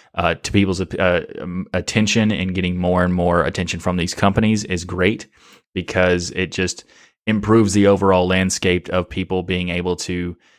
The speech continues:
you know, disable this stuff a lot easier versus having to get, like, the, you know,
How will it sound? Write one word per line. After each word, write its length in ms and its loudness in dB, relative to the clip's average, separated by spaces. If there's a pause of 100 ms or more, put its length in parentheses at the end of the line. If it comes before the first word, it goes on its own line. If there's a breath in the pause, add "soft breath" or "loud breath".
(120)
you 60 -4
know, 120 -2
disable 480 0
this 160 0
stuff 380 0
a 80 -2
lot 260 0
easier 580 0 (260 soft breath)
versus 480 -2
having 320 -4
to 280 -6
get, 260 -2
like, 380 -6
the, 420 -4
you 80 -8
know, 260 -6